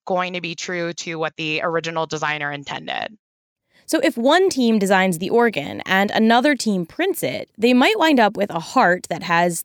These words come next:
Speaker 2: thicker or thinner walls than the designer wanted, which is obviously not a mistake you want to make with a replacement heart.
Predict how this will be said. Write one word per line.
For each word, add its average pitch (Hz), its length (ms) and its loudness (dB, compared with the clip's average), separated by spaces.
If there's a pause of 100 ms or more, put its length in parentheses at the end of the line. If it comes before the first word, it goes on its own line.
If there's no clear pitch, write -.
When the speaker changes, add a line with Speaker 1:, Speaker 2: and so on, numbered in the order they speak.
Speaker 2:
thicker 185 400 2
or 175 280 2
thinner 208 460 2
walls 208 420 4
than 185 180 0
the 175 80 0
designer 151 420 -2
wanted, 190 600 -2 (520)
which 254 240 2
is 269 200 2
obviously 254 680 2
not 202 540 2
a 220 60 0
mistake 220 480 0
you 220 120 0
want 196 320 0
to 208 80 -4
make 240 280 2
with 202 260 0
a 190 100 2
replacement 185 720 -2 (280)
heart. - 400 -2